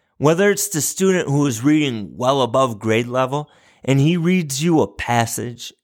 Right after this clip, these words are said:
and you're just blown away, or the student who's not on grade level but reads you a passage and has shown you so much growth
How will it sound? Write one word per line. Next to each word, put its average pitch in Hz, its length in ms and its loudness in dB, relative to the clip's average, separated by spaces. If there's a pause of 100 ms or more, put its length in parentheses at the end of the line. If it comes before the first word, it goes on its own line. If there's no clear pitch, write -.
and 120 140 2
you're 151 100 2
just 117 220 -2
blown 113 560 0
away, 104 540 -8 (1200)
or 160 80 -2
the 165 120 0
student 220 460 0 (340)
who's 156 300 -2
not 165 200 0
on 117 240 -4
grade 101 300 -8
level - 380 -20 (640)
but 131 260 0
reads 175 440 0
you 190 220 0
a 160 40 -6
passage - 840 -12 (340)
and 156 140 2
has 160 200 2
shown 160 340 2
you 143 180 0
so 165 360 -2
much 117 320 -2
growth 120 440 -2